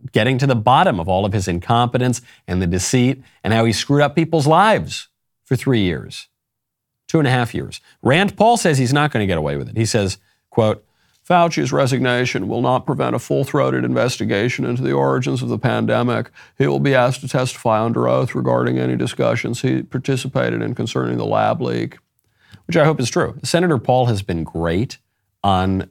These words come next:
the Fauci issue so far. He's grilled him and owned him with facts and logic in the Senate. But we've really gotta stick to this. Do not let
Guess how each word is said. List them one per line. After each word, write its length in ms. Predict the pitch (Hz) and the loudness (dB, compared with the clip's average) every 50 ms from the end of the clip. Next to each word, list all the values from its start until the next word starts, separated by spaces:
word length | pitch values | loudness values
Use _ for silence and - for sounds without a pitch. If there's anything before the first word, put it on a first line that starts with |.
| _ - | _ -8
the 80 | 98 | -6
Fauci 520 | - - 95 92 95 95 - - 113 - - | 0 2 2 2 2 0 0 -2 -2 -2 -2
issue 480 | 107 110 - - 120 117 123 120 120 - | -4 -4 0 0 0 0 0 -2 -6 -12
so 260 | - - - 95 80 | -10 -4 -2 -2 -2
far. 360 | 78 - 95 101 117 135 143 - - - _ _ | -2 0 0 2 2 2 0 -4 -8 -20 _ _
He's 220 | - 104 90 95 | -2 -2 -2 -2
grilled 560 | 95 - - 87 85 101 101 104 107 107 101 | -4 -4 -4 -2 0 2 2 2 0 0 0
him 280 | - 127 117 127 135 139 - _ _ - | 0 0 0 0 -2 -4 -6 _ _ -6
and 160 | - 90 - - | -6 -6 -4 -2
owned 300 | - 92 92 98 104 101 | -2 0 0 0 0 0
him 200 | 110 123 123 120 | 0 0 0 0
with 120 | 87 76 | -2 -4
facts 400 | - - 90 85 87 90 - - | -4 -2 0 2 2 0 -2 -4
and 80 | 90 85 | -4 -2
logic 540 | 82 78 76 82 87 92 117 110 - - _ - | -2 -2 -2 -2 -2 -2 -2 -4 -4 -6 _ -10
in 300 | 82 80 82 80 80 82 - _ _ _ - | -8 -6 -4 -4 -6 -8 -10 _ _ _ -8
the 80 | - 98 | -6 -6
Senate. 480 | - - - 85 78 92 110 127 - - _ _ _ _ _ _ _ _ _ _ - | -6 -4 -4 -4 -2 -2 -2 -4 -4 -10 _ _ _ _ _ _ _ _ _ _ -2
But 180 | - 131 - - | -2 -2 0 2
we've 180 | 143 147 131 135 | 2 2 2 2
really 320 | 160 202 233 262 - 240 | 2 2 2 2 0 2
gotta 220 | 220 226 202 190 | 4 4 4 4
stick 320 | 170 - - - 202 - - | 2 -2 -2 -2 -2 -2 -2
to 100 | - 104 | -4 -4
this. 240 | - - 117 - - | -4 -4 -10 -12 -4
Do 180 | - 139 127 | 0 2 2
not 480 | 123 123 131 143 151 170 180 - - - - | 4 4 2 2 2 2 2 0 -2 -4 -2
let 360 | 139 143 139 143 139 143 | 0 2 2 2 2 -2